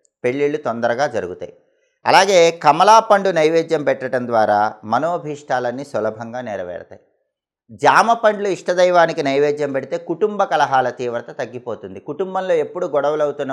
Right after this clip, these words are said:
వాళ్ళు జామ పండు ముక్కలు రోజు దేవుడికి నైవేద్యం పెడుతూ ఉండండి. ఆ నైవేద్యం ప్రసాదం స్వీకరిస్తే కనుక కుటుంబ కలహాల తీవ్రత తగ్గుతుంది. అలాగే తీవ్రమైన కష్టాలుంటే ఆ కష్టాలు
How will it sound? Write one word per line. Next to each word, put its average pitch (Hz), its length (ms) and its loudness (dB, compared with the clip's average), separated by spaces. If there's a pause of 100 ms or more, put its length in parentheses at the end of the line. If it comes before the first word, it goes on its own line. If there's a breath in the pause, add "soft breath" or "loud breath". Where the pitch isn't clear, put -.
వాళ్ళు 139 200 -2 (420 soft breath)
జామ 135 300 4 (120)
పండు 180 260 0
ముక్కలు 160 280 -4 (100)
రోజు 143 200 -4 (120)
దేవుడికి 135 360 -4
నైవేద్యం 113 440 -6
పెడుతూ 101 300 -10
ఉండండి. 87 320 -16 (140)
ఆ 104 120 -4
నైవేద్యం 143 540 -4
ప్రసాదం 131 460 -6
స్వీకరిస్తే 110 580 -10
కనుక 98 300 -8 (400 soft breath)
కుటుంబ 160 260 -2
కలహాల 120 420 0 (100)
తీవ్రత 107 360 -4
తగ్గుతుంది. 87 460 -10 (560)
అలాగే 151 340 0 (140)
తీవ్రమైన 170 560 -2 (120)
కష్టాలుంటే 135 720 -4
ఆ - 20 -6 (120)
కష్టాలు 127 420 -4